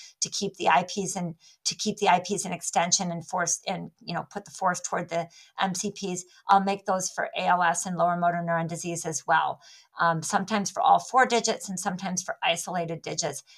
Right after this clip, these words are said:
and sometimes for function. And if I'm doing it for function, I'll make sure that the pad is,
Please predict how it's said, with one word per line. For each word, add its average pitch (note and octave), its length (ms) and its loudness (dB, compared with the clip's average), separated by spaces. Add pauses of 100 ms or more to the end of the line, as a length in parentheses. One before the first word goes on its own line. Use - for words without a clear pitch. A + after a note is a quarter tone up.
(120)
and G#3 180 2
sometimes G#3 680 2
for - 140 -8
function. G#3 580 0
And F#3+ 120 -6
if F#3 120 -8
I'm F#3+ 260 -4
doing G#3+ 240 -2
it - 140 -6
for F#3 100 -8
function, G#3 400 -2
I'll F3 140 -2
make E3+ 180 -4
sure F#3+ 240 0
that F3+ 200 -10
the - 100 -18
pad E3+ 500 6 (420)
is, F3+ 380 -4